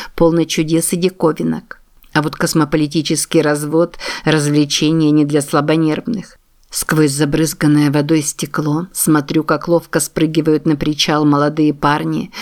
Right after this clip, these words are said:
крепят швартовы к окрашенным стальным столбикам. Подруга ждет нас у терминала. Холли прячет телефон. Если вы готовы вернуться в гостиницу, она с удовольствием подвезет и вас. У меня нет ни сил, ни желания гулять по Перту.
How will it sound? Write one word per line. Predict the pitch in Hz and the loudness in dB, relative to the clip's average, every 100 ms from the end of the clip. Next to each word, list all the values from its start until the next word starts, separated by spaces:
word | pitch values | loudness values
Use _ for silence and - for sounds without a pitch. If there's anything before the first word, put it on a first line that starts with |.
| - - | -10 -4
крепят | 156 147 151 | -4 -2 -2
швартовы | - - 151 - 156 151 185 196 _ - | -2 -4 -4 -2 -2 -2 -4 -10 _ -6
к | |
окрашенным | 156 151 156 156 156 151 151 | -6 -2 -2 0 0 0 0
стальным | - 156 151 151 | -2 -2 0 0
столбикам. | 143 - 160 165 - - - 180 - _ _ _ _ _ _ _ | -2 -2 -2 -2 -4 -4 -6 -6 -14 _ _ _ _ _ _ _
Подруга | 165 156 165 165 | -2 0 0 0
ждет | 151 151 165 | -2 -2 -2
нас | 175 160 - | -2 -2 -2
у | |
терминала. | 151 170 175 180 175 156 151 170 - _ _ - - | -2 -2 0 2 2 0 -4 -10 -14 _ _ -18 -8
Холли | - 165 151 | 0 0 0
прячет | 165 151 - 147 | -2 -2 -2 -4
телефон. | - 175 170 170 151 160 - _ - | -4 -2 -2 -2 -2 -4 -12 _ -6
Если | 185 170 - 156 | 0 0 0 0
вы | 156 | 0
готовы | 160 165 160 156 | -2 0 0 0
вернуться | 160 156 160 151 160 | 0 0 0 0 -4
в | 160 | 0
гостиницу, | 160 - - 185 175 160 - 151 - - - | -2 -2 -2 0 0 0 -2 -4 -6 -16 -4
она | 165 170 | 0 0
с | - | 0
удовольствием | 156 151 165 170 - 165 151 | 0 0 0 -4 -2 -2 -2
подвезет | 151 151 143 156 147 | -2 -2 -2 -2 -2
и | 175 | -2
вас. | 170 151 - - _ _ _ _ - | -2 -4 -6 -16 _ _ _ _ -2
У | |
меня | 156 156 156 | 0 2 0
нет | 156 151 - | 0 0 0
ни | 151 | 0
сил, | 147 - 147 156 175 | 0 -2 -2 -2 0
ни | 165 | 0
желания | 143 147 139 139 139 143 | 2 2 0 2 0 0
гулять | 147 139 147 - | 0 -2 -2 -2
по | 156 | -4
Перту. | 151 156 143 - 165 | -2 -2 -4 -8 -12